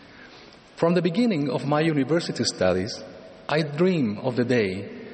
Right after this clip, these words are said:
when I would complete the requirements to be qualified to take the class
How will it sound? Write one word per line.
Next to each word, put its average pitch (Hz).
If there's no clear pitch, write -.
when 131
I 160
would 170
complete 185
the 139
requirements 135
to 127
be 143
qualified 135
to -
take 139
the 151
class 104